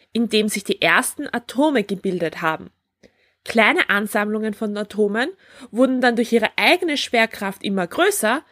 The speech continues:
da mehr Atome halt dazu kamen durch die Schwerkraft, und wurden dadurch immer größer und größer.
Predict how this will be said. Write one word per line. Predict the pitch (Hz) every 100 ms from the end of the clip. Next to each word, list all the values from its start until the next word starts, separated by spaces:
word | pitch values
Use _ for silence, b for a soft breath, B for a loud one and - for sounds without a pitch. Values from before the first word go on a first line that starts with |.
| b b
da | 233
mehr | 214 233 294 -
Atome | 226 214 196 196 190 - _
halt | - 180 185
dazu | 175 - 190
kamen | 196 160 165 190
durch | 196
die | 196
Schwerkraft, | 185 175 170 185 269 - _ B B B B 247
und | - 240
wurden | 233 220 208
dadurch | 180 262 285 -
immer | - 311 370
größer | 370 - 254 262 - 254
und | - 240
größer. | - 180 - 151